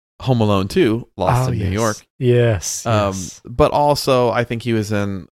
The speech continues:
Speaker 1: what, the Rocky Horror Picture Show, uh,
Speaker 2: Yes.
Speaker 1: Addams Family, I believe he was the dad.
Speaker 2: Yep.
Speaker 1: He's just that face,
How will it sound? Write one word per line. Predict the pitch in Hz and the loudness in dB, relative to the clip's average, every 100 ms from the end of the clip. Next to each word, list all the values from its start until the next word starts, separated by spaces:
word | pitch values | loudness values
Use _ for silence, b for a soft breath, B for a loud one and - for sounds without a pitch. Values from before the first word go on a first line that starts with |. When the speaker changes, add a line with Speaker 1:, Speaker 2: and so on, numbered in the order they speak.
| - | -16
Speaker 1:
what, | - | -12
the | 60 | -8
Rocky | 87 - 90 | -8 -6 -2
Horror | 92 98 92 | 4 4 4
Picture | - 98 - 95 95 95 95 - | 0 -4 -2 0 0 -2 -6 -6
Show, | - 95 92 92 92 87 - | -2 0 0 0 -2 -4 -6
uh, | - 92 87 85 80 _ _ | -6 -6 -6 -10 -14 _ _
Speaker 2:
Yes. | - 120 113 | 4 6 6
Speaker 1:
Addams | 113 117 113 - | 4 2 -2 -4
Family, | 123 120 120 120 117 | 0 0 2 0 0
I | 113 | 0
believe | 117 113 113 | -2 -2 -2
he | 120 | -4
was | 113 113 | -2 -2
the | - 107 | -2 -4
dad. | 95 110 110 110 110 107 113 - _ _ | 0 0 2 0 0 -4 -8 -12 _ _
Speaker 2:
Yep. | 123 117 113 _ - | 4 6 4 _ -4
Speaker 1:
He's | 214 202 123 | 2 2 2
just | 117 117 101 - - _ - | 4 4 4 0 -12 _ -2
that | 127 101 | 0 0
face, | - 117 107 98 - - - - | 0 2 2 0 -4 -8 -8 -12